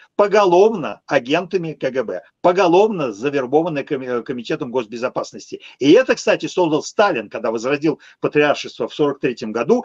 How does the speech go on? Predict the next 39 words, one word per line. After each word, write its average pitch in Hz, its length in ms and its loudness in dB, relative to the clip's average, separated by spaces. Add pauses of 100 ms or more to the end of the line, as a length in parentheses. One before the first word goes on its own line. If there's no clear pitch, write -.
(140)
и 156 100 2
тут 240 280 0
же 143 140 -2
сделал 135 300 2
Совет 151 340 -2
по 160 80 -4
делам 127 300 0
религии, 185 400 -2
там 120 180 -4
уже 113 160 -4
в - 40 -6
сорок 139 180 -2
четвертом 131 440 -4
году, 117 280 -2 (120)
и 151 80 -2
все 196 320 4
религии 185 440 2
подчинил 156 560 2
государству, 170 760 0 (140)
и 151 80 -4
все, 190 500 0 (280)
э, 131 220 4 (120)
э, 123 220 4
муфтии, 170 680 2
все, 175 560 0
э, 131 320 2
попы 220 460 0
русские, 170 540 0 (160)
они 139 260 -2
и 160 320 -2
все, 170 480 0
э, 123 240 -4
там, 120 120 -2
я 123 120 -4
не 127 80 -8
знаю, 117 300 -2
все, 127 600 0 (180)
э, 127 40 0
еврейские, 143 760 2